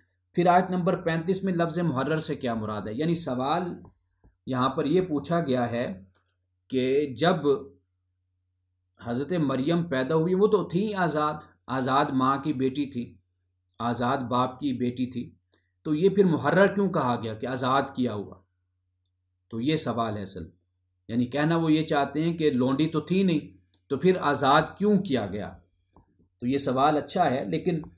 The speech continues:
ये जो मुहर्रर है ना, इसका एक मतलब ये होता है कि हर जिम्मेदारी से अलहदा करके उसको ख़ास कर देना, वक्फ कर देना,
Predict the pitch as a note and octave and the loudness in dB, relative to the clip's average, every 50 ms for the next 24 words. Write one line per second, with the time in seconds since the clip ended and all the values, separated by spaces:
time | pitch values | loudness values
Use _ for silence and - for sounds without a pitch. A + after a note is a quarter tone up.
0 | _ _ _ _ - - D#3 D#3+ F3+ E3 D#3 C3+ G#2+ C#3+ E3+ F#3 A3 A3 G3 E3 | _ _ _ _ -6 -2 0 2 2 2 2 2 2 2 4 4 4 4 4 4
1 | C#3+ C3+ D3+ - A#3 - - - - - - - - - - _ _ _ _ _ | 2 0 -2 -4 -6 -8 -10 -12 -12 -12 -12 -12 -12 -14 -18 _ _ _ _ _
2 | _ _ _ _ _ _ _ _ _ _ _ _ _ _ - - E3 - - - | _ _ _ _ _ _ _ _ _ _ _ _ _ _ -12 -10 -10 -6 0 2
3 | G#3 G#3 F#3+ G3+ F#3+ F#3 F#3+ G3 G3+ F#3 G3+ G#3 F#3+ F#3 - F#3 F3+ F3+ G3 G#3 | 2 2 2 2 0 0 2 2 2 4 4 4 4 4 2 4 4 4 4 2
4 | - G#3 F#3+ F#3+ - - - _ _ _ _ _ _ _ _ _ _ _ _ _ | 0 -2 -4 -4 -4 -10 -18 _ _ _ _ _ _ _ _ _ _ _ _ _
5 | - _ _ _ _ _ _ _ _ _ _ _ _ _ _ _ - - - - | -20 _ _ _ _ _ _ _ _ _ _ _ _ _ _ _ -20 -18 -6 2
6 | D#3+ G3 A#3+ B3 A#3 G#3+ F#3+ - - - F#3+ G#3 G3 G3 G3 F3 C#3 D3 C#3+ D3+ | 6 8 8 8 6 2 -2 -6 -4 0 2 2 4 4 2 2 2 2 0 0
7 | D#3+ E3+ F#3 G3 - F#3+ F#3 - - - _ - - - - E3 D#3 C3+ C#3+ C#3 | 0 0 -2 -2 -2 -4 -6 -8 -12 -14 _ -14 -12 -8 -4 -4 -4 -4 -4 -2
8 | C#3+ D3 D#3 E3 G#3+ G#3+ G3 - - D#3+ C#3 B2+ - - F#3 F#3 - - A3+ F#3+ | -2 -2 0 2 2 2 0 0 -2 -2 -4 -4 -4 -4 -4 -4 -2 0 0 -2
9 | - - - D3+ D3+ D#3+ F3+ G3 G3 - - - - D3 B2+ A#2 G#2 A#2+ A#2+ B2 | 0 0 -2 2 4 4 4 4 4 2 0 -2 -2 -4 -4 -4 -4 -4 -2 -2
10 | C#3 C3+ B2 A#2+ D#3+ - - - - - - B2+ A#2 G2+ A2+ A2+ A2 A2+ A2+ G2 | -2 -2 -2 0 0 0 -2 -2 -10 -8 -8 -8 -6 -6 -8 -8 -6 -8 -8 -10
11 | F2+ - | -12 -18